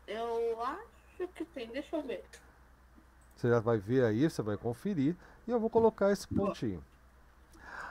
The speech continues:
Speaker 2: Acontece.
Speaker 1: Ah, não, não tem. Tipo,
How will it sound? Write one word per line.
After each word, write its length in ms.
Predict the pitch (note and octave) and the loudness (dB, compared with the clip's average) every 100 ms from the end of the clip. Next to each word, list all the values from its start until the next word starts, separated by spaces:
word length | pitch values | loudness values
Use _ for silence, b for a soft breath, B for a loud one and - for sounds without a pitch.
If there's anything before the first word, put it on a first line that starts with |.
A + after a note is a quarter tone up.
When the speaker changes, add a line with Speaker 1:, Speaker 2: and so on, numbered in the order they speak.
| B | B
Speaker 2:
Acontece. 1000 | - A3+ - D#4+ A#3+ - D3+ D#3 D#3 - | 0 0 4 4 4 8 10 10 8 4
Speaker 1:
Ah, 340 | C4 C4 C4 C4+ | 2 4 4 4
não, 320 | D#4 E4+ A#3+ | 6 6 6
não 160 | A3 A3+ | 0 -4
tem. 360 | B3+ B3+ C4 - - - - - - - - - - - - - - - - - - | -4 -4 -6 -10 -18 -20 -20 -20 -20 -20 -20 -20 -20 -20 -20 -20 -20 -20 -20 -18 -12
Tipo, 800 | - - - B3+ B3 A#3+ A#3+ A#3 | -10 -12 -4 -2 0 0 0 0